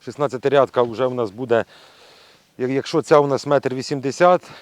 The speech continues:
то шістнадцятирядка додаємо ще шістдесят сантиметрів. І виходить у нас два сорок.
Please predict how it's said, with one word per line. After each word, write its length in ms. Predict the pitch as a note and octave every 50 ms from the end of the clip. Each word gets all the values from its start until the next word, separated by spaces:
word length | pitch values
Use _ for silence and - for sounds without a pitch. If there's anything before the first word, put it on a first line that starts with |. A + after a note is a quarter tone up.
| - _ _ _ _ _
то 140 | - C#3 C3+
шістнадцятирядка 840 | - - C3 - C#3+ D3 B2+ F#2+ - C#3 C3+ D#3 D#3+ D3+ - - B2+
додаємо 640 | A2+ B2 A#2 A#2 B2 C3 C#3+ C3+ C3 B2+ B2 A#2+ A2+
ще 320 | G2+ - - B2+ A#2+ G#2+ - - _ _ _ _
шістдесят 480 | - - A#2+ G#2+ A#2 A2 - B2 G#2+ -
сантиметрів. 640 | - A#2+ A2 - F3+ F3 D#3+ C#3 - C#3+ C#3 C3 A2+ _ _ _ _ _ _ _ _ _ _ _ _ _ -
І 60 | - A#2+
виходить 540 | - A#2 A#2+ A2+ - - D3 D3+ C#3+ -
у 80 | B2 A#2+
нас 240 | A#2+ A#2+ A#2 - _ -
два 160 | G#2+ C3 A#2+
сорок. 380 | - F#2 F2+ F2 D#2+ - _